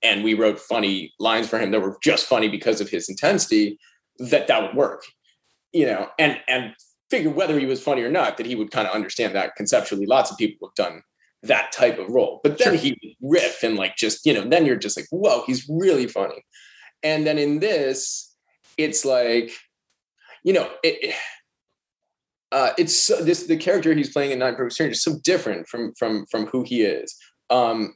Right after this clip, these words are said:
Speaker 1: and so I, I think in, in, by that notion, it is, like, the most impressive performance I've ever seen. To just see someone to be, be so,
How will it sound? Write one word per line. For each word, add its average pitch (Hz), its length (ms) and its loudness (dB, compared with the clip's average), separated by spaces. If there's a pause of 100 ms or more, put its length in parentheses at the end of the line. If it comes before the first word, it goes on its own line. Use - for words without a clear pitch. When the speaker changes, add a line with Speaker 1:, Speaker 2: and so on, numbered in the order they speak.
(100)
Speaker 1:
and 120 480 0 (580)
so - 460 0
I, 143 220 0
I 147 80 4
think - 440 -2
in, 143 180 2
in, 143 360 -4 (1120)
by 147 160 2
that 135 380 2
notion, 117 400 0
it 123 180 -2
is, 117 200 2
like, 113 260 0 (140)
the 135 80 6
most 127 260 2
impressive 110 400 -2
performance 101 340 -6
I've 98 80 2
ever 87 160 -4
seen. - 160 -12 (160)
To 127 80 -8
just 151 220 2
see 151 120 2
someone 127 360 0 (100)
to 104 160 -12
be, 107 280 -16
be 127 120 -4
so, 135 380 2